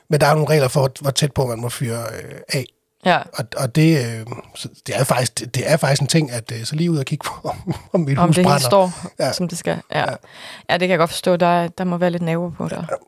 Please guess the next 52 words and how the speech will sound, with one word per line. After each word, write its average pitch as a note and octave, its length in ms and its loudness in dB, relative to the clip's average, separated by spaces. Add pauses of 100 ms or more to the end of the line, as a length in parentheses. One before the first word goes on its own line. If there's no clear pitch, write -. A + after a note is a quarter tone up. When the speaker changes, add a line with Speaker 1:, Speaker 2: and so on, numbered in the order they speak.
(140)
Speaker 1:
Man D#3 120 4
skal F3 160 4
passe E3+ 200 4
på E3+ 240 6
hinandens D#3+ 320 6
huse, F3 260 6
og C3+ 400 4
man C#3 200 2
skal C#3+ 180 -2
passe D3 200 2
endnu D3+ 100 6
mere D3 160 6
på B2 300 0
hinanden. A2+ 420 0
Speaker 2:
På F3+ 140 -4
dyr F#3 300 0
og D#3+ 140 2
Speaker 1:
Og D#3+ 80 -2
så A3+ 340 -6
Speaker 2:
børn F3 80 4
Speaker 1:
selv-, F3 140 2
Speaker 2:
og E3+ 140 4
Speaker 1:
ja, - 140 2 (140)
dyr A2+ 140 0
Speaker 2:
alt E3+ 100 2
Speaker 1:
og E3+ 60 0
Speaker 2:
muligt. E3+ 200 0 (100)
Ja. - 100 0
Speaker 1:
ja. - 100 -2 (880)
Åh, B2 160 -6
ja. - 520 -14
Speaker 2:
Ja. - 60 -10 (520)
Speaker 1:
De, B2+ 160 -12
øh, A2+ 60 -14 (1500)
fortsætter. D#3+ 520 2 (300)
Er, D3+ 80 -2 (100)
er D3 80 -2
det E3 140 -4
nytårsforsæt? E3+ 500 4
Er C#3+ 80 0
det D#3 80 4
noget, F3 160 6
du, D#3 400 4 (960)
du D3+ 40 -4
gør D#3 140 4
i? D3+ 140 0 (240)
Speaker 2:
Ej, E3+ 220 4
det F3+ 80 2
er F3 60 4
det E3 80 -4
faktisk F3+ 380 -2
ikke. - 200 -10